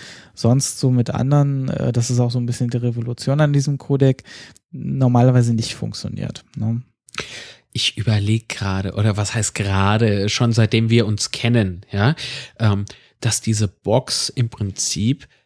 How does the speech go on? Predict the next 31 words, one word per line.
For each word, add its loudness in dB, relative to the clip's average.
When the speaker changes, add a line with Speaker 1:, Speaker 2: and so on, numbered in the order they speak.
Speaker 2:
ja 0
gut, -2
okay, -4
durch -2
die -4
Softwarelösung 2
mittels -2
Plugin, -2
ähm, 2
und -2
Standalone-Version, 2
was -4
weiß -4
ich, -4
was -6
noch -8
alles -8
kommen -2
mag, -2
äh, 4
ist -2
eigentlich 2
hinfällig, -2
ja, 2
für -4
Podcaster -6
zumindest. -12
Aber 0
man -8
kann -2
ja -6